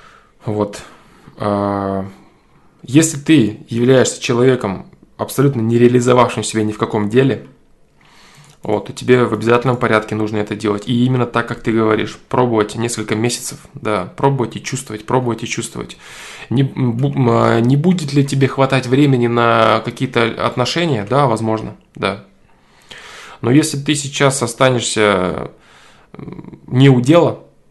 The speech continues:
и если ты сейчас останешься человеком, который ничего для себя не вынес с точки зрения профессии, ничего не попробовал и начнёшь строить отношения, естественно, всё должно быть в балансе и в гармонии.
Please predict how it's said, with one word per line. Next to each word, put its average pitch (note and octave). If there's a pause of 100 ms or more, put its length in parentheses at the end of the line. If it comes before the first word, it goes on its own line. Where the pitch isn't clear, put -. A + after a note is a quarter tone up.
(260)
и A#2
если A#2+
ты B2+
сейчас A2+
останешься A#2
человеком, A#2+
который G2+ (540)
ничего A#2+
для A#2
себя A#2
не A2+
вынес A#2
с -
точки -
зрения A2+
профессии, A#2
ничего G#2+
не G#2+
попробовал A2+
и -
начнёшь G#2+
строить A2
отношения, A2 (2000)
естественно, D3+
всё G3
должно F3
быть C#3
в A#2
балансе C#3+
и -
в G2+
гармонии. A2+